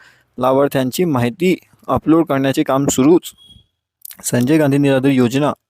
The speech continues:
आणि श्रावणबाळ योजनेअंतर्गत लाभार्थ्यांना महिन्याला दिल्या जाणाऱ्या अनुदानाची रक्कम डीबीटीद्वारे देण्यासाठी जिल्ह्यातील निराधार लाभार्थ्यांना अद्वैयत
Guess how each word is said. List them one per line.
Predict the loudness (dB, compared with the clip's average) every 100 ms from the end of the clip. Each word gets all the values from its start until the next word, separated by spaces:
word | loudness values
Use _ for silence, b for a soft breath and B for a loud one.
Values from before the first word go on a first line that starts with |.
| -8
आणि | -4 -4
श्रावणबाळ | -2 0 0 2 2
योजनेअंतर्गत | 2 0 0 -2 -2 -2 -2 -2 -4 B B B -2
लाभार्थ्यांना | 0 2 0 -2 -2 -4 -4 -8
महिन्याला | -6 -4 -2 -2 -2
दिल्या | -2 0 0
जाणाऱ्या | 0 0 0 0
अनुदानाची | 0 0 0 -2 -2
रक्कम | -4 -4 -6
डीबीटीद्वारे | 0 0 0 0 2 0 0 -4 -10 b b -6
देण्यासाठी | -2 0 0 0 -2 -4 -6 -8 -2
जिल्ह्यातील | 0 2 0 0 0 0 -6 _ -4
निराधार | -2 0 0 0
लाभार्थ्यांना | 2 0 0 -2 -4 -4 -6 b b b b _ _
अद्वैयत | 0 2 4 4 2